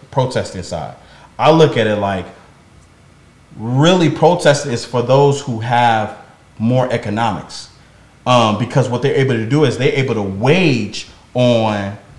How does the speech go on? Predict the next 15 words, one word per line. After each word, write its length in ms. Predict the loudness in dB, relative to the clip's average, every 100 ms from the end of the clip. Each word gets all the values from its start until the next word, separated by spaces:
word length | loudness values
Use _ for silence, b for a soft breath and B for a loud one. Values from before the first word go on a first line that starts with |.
| -10
what 180 | -2 0
are 80 | 0
the 140 | -4
things 280 | -4 -4 -4
they 160 | -6 -4
have 480 | 0 0 0 -2
and 160 | -6 -4
what 180 | -4 -4
the, 140 | -8 -8 -6
and 180 | -4
what 160 | -4 -4
they 80 | -6
want 300 | -6 -6 -8
to 80 | -12
change. 640 | -6 -2 0 -2 -6 -14